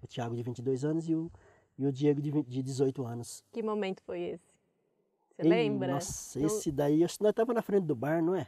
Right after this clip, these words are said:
Speaker 1: É, isso,
Speaker 2: Frente
Speaker 1: nós tava
Speaker 2: do
Speaker 1: fazendo
Speaker 2: bar?
Speaker 1: isso, como os shows que a gente faz e tal, e a gente tava lá, tirou uma foto. Muito legal.
Speaker 2: E esse aqui representa a sua essência.
Speaker 1: Isso.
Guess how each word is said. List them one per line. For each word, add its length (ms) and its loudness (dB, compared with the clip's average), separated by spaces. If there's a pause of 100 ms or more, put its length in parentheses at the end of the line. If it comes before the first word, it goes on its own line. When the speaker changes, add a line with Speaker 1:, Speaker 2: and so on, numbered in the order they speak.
Speaker 1:
É, 300 10
isso, 300 2
Speaker 2:
Frente 120 6
Speaker 1:
nós 60 2
tava 140 2
Speaker 2:
do 100 -4
Speaker 1:
fazendo 160 6
Speaker 2:
bar? 100 -2
Speaker 1:
isso, 360 0 (400)
como 260 0 (100)
os 140 0
shows 240 6
que 60 0
a 40 0
gente 200 -2
faz 340 -4
e 60 -16
tal, 260 -6
e 160 -6 (480)
a 60 -14
gente 140 -4
tava 240 -4
lá, 120 -4
tirou 200 -2
uma 100 -2
foto. 480 -8 (320)
Muito 260 -6
legal. 320 -6 (500)
Speaker 2:
E 80 -2
esse 180 0
aqui 220 -6
representa 640 -4 (300)
a 80 -10
sua 200 -6
essência. 680 -6
Speaker 1:
Isso. 880 2